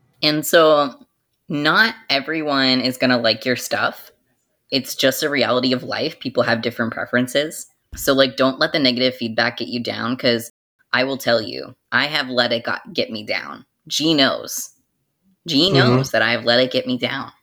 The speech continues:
Speaker 1: But sometimes there's good constructive feedback that can come from it. Sometimes. Sometimes people are just assholes. But sometimes there's good constructive feedback that can come with it. So, you know, try to take the positive points when you can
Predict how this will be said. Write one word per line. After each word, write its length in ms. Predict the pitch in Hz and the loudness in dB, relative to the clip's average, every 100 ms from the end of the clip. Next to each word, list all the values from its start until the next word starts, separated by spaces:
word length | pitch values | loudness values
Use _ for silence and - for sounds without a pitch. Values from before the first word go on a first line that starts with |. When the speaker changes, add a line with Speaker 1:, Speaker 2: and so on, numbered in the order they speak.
| _ _ _ _ _ _ - | _ _ _ _ _ _ 0
Speaker 1:
But 300 | 226 226 - _ | 2 2 -4 _
sometimes 640 | - - 190 226 240 240 233 | -4 -2 -2 -2 -2 -2 0
there's 240 | 165 135 | -2 -2
good 320 | - 135 135 | -2 0 0
constructive 560 | 135 123 - 120 - 110 | 0 0 2 0 0 -6
feedback 520 | - 110 110 95 - | -6 -6 -4 -4 -4
that 140 | 107 | -4
can 120 | - 113 | -4 -4
come 240 | 110 90 | -4 -6
from 200 | - 65 | -10 -12
it. 140 | - - _ _ _ _ - | -16 -20 _ _ _ _ -2
Sometimes. 580 | 180 254 - - - - _ _ | 0 0 -4 -12 -16 -18 _ _
Sometimes 380 | - 240 247 233 | -2 0 2 0
people 180 | - 143 | 2 4
are 100 | 139 | 4
just 220 | 123 113 | 2 0
assholes. 500 | 92 - - 57 - _ _ _ _ - | -2 -4 -8 -12 -18 _ _ _ _ -2
But 100 | 165 | 2
sometimes 680 | 247 247 156 131 120 120 - _ _ - | 4 4 2 2 0 -2 -8 _ _ -2
there's 140 | 127 | 0
good 260 | 113 139 123 | 2 2 2
constructive 500 | 127 - 123 - 113 | -2 2 2 0 -4
feedback 340 | 120 113 107 | -4 -2 -4
that 120 | 110 | -6
can 100 | 117 | -8
come 180 | 113 113 | -4 -4
with 140 | 113 - | -4 -6
it. 180 | - | -6
So, 240 | - 123 113 | 2 4 4
you 140 | 120 | 2
know, 100 | 123 | 0
try 240 | 131 - - | -2 -4 -2
to 60 | |
take 180 | - - | 0 0
the 100 | 160 | -2
positive 460 | - 160 156 151 143 | 0 0 0 -2 -2
points 300 | 135 127 - | -2 -2 -2
when 160 | 120 | -2
you 100 | 117 | -2
can 500 | 117 123 110 107 120 | 0 0 0 -4 -10